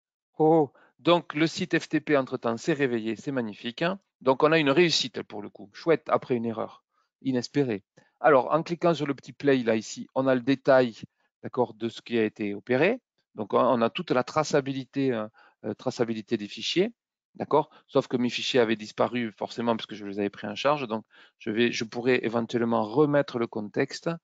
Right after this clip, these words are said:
d'accord, pour qu'on remette les fichiers. Donc, vous voyez, ils sont ici, hein, euh, la fameuse renommage. Vous voyez, on est dans le dossier intermédiaire ici, là.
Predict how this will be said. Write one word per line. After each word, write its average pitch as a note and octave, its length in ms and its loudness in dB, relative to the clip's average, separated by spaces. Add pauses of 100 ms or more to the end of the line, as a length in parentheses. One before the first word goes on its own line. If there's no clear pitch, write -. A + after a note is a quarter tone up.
(500)
d'accord, D#3 300 0
pour - 200 -14
qu'on A#2+ 160 -4
remette C3 340 -2
les B2+ 100 -10
fichiers. - 460 -6
Donc, G#2 100 -10
vous A2 60 -8
voyez, C3+ 180 4
ils C#3 120 -2
sont C3 200 -2
ici, D3+ 360 -6 (400)
hein, B2 340 2 (360)
euh, D#2+ 400 2 (200)
la B2+ 140 0
fameuse C3 440 2 (200)
renommage. C#3+ 540 2
Vous A#2 60 -6
voyez, C#3+ 320 4
on C3 100 -2
est C3+ 80 2
dans C3 80 2
le B2+ 160 -2
dossier D3+ 480 0 (160)
intermédiaire C3+ 720 0
ici, G#2+ 240 -8
là. G2+ 100 -18